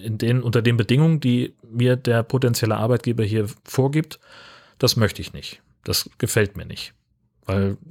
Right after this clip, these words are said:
keine Ahnung, da gab's eben ein Bewerbungsgespräch, wo sie gesagt haben, „Na ja, also wir brauchen eigentlich jemanden,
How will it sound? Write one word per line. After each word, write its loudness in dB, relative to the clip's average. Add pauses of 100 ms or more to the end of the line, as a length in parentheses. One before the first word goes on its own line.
keine -2
Ahnung, 2
da -4
gab's 0
eben 0
ein 2 (380)
Bewerbungsgespräch, 0
wo 0
sie 0
gesagt -2
haben, 2
„Na 2
ja, 2
also -2
wir 0
brauchen 0
eigentlich 0
jemanden, 0